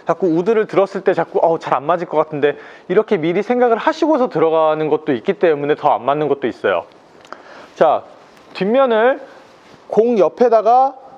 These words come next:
퉁, 퉁 떨궈준다. 팔로우 스루는 떨어뜨리는 반바-,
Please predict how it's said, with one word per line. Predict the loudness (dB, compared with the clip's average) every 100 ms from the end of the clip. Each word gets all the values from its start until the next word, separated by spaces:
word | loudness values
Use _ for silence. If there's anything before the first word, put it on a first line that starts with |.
| -20 _
퉁, | -2 0 -2 -8 -18 _ -4
퉁 | -2 0
떨궈준다. | 2 4 2 0 0 0 0 -16 -20 _ _ 0
팔로우 | 2 2 0
스루는 | 0 0 0 2 2 0 -8 -18 -20 -20 -20 _ _ -20 _ _ _ _ -20 -20 -10 0
떨어뜨리는 | 2 2 0 -2 0 2 0 -2
반바-, | -2 0 0 -2